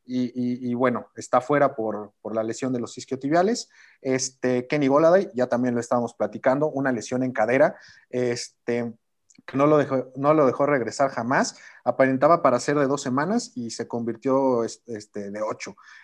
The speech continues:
Eh, él termina contrato, también vamos a ver qué sucede con él, si lo renuevan o se va a otro equipo. Este, pues, obviamente, todos esos jugadores, al ser ulta-, última semana, ya sin miedo,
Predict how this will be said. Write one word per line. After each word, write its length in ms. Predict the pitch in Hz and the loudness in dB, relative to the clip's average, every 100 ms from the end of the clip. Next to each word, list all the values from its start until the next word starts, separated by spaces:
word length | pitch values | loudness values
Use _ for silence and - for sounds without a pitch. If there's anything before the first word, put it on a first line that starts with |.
| - | -14
Eh, 400 | 113 120 120 120 135 | -6 -2 -2 -2 2
él 180 | 143 143 | 0 2
termina 440 | 139 123 139 139 135 | 0 0 0 -2 -2
contrato, 500 | 120 - 151 - 202 | -8 -4 -4 -2 -4
también 280 | 123 127 127 | -2 -2 0
vamos 260 | 131 127 | -2 -4
a 40 | 113 | -6
ver 140 | 120 | -6
qué 100 | - | -6
sucede 380 | 123 - 123 117 | -10 -8 -6 -6
con 180 | 110 117 | -6 -4
él, 340 | 143 185 196 | 0 -2 -4
si 160 | - 123 | -8 -6
lo 140 | 113 | -4
renuevan 440 | 110 113 143 160 123 | -4 -2 0 0 -2
o 40 | |
se 120 | - | -6
va 60 | 110 | -8
a 40 | |
otro 120 | 117 117 | -6 -6
equipo. 460 | - 170 208 214 - - _ | -6 0 0 0 -12 -20 _
Este, 340 | 107 117 - 104 | -10 -8 -10 -6
pues, 180 | 151 | 0
obviamente, 340 | 180 196 190 190 | 4 4 2 0
todos 200 | 190 185 | 0 0
esos 220 | 175 170 | -2 -4
jugadores, 460 | - 131 131 135 131 | -2 2 2 2 -2
al 80 | 117 | -4
ser 160 | 139 | -2
ulta-, 240 | 143 139 127 - | -2 -2 -6 -4
última 340 | 139 139 135 110 | -6 -2 -4 -4
semana, 320 | 120 131 147 | -6 -6 -2
ya 160 | 131 | -2
sin 260 | 127 131 123 | -4 -6 -4
miedo, 400 | 127 139 160 | -2 -2 -2